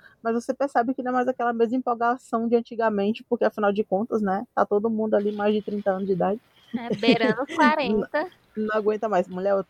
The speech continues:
Speaker 1: pobre do Teuk. <laughs>
Speaker 2: Ô, mulher. Po-, pobre
Speaker 1: O
Speaker 2: do
Speaker 1: bichinho.
Speaker 2: Richard, que tem a, a perna toda lascada,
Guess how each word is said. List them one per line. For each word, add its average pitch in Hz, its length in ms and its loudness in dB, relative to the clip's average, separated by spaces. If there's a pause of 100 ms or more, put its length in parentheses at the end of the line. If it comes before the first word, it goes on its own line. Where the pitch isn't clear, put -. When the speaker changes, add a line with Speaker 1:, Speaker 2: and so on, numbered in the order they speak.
(140)
Speaker 1:
pobre 180 200 2
do 196 60 -2
Teuk. 180 420 -2 (280)
<laughs> - 960 -2 (420)
Speaker 2:
Ô, 208 160 -2
mulher. 190 440 -6 (380)
Po-, 285 240 -6
pobre 294 220 2
Speaker 1:
O 233 40 4
Speaker 2:
do 359 200 2
Speaker 1:
bichinho. 226 360 0
Speaker 2:
Richard, 320 200 4
que 302 140 -8
tem 285 500 -2 (100)
a, 247 520 0
a 247 40 -4 (140)
perna 254 320 -2
toda 233 220 -10
lascada, 240 760 -6